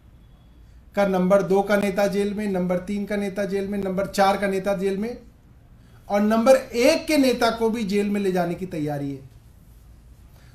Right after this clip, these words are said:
तो आप पूरी की पूरी लीडरशिप को ही जब जेल में डाल देंगे, तो कौन सवाल पूछेगा प्रधानमंत्री जी से, कौन सवाल पूछेगा भारतीय जनता पार्टी से? सबको जेल में डाल दो और फिर चुनाव कराओ।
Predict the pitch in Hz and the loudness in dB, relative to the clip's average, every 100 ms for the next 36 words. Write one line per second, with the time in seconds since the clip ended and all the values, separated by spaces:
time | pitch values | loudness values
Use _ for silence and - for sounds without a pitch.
0 | - 214 240 269 339 320 302 330 269 220 | -4 0 0 2 0 0 -2 -2 0 2
1 | 240 302 233 294 - 311 294 269 185 202 | 4 4 4 -4 -4 -2 0 2 2 0
2 | 208 220 185 185 190 190 165 175 214 - | 0 0 2 2 0 -2 -4 -6 -10 -16
3 | - - - 226 - 302 294 226 190 185 | -20 -20 -20 -10 0 2 2 0 0 -2
4 | 180 147 165 151 151 143 143 143 127 135 | -6 -10 -10 -10 -10 -8 -6 -6 -8 -12
5 | 123 127 156 180 226 196 196 180 180 175 | -14 -12 -12 -8 -6 -4 -4 -4 -6 -8
6 | 175 165 156 151 156 147 147 143 127 131 | -6 -6 -6 -8 -12 -10 -12 -12 -14 -16
7 | 127 123 - - - - 135 190 190 208 | -16 -16 -18 -20 -20 -16 -8 -4 -2 -2
8 | 214 208 208 220 226 - - - - - | -2 -2 -2 -4 -8 -16 -20 -20 -20 -20
9 | - - - 147 151 190 190 185 196 202 | -20 -20 -16 -12 -4 -4 0 2 4 4
10 | 220 220 220 | 2 2 0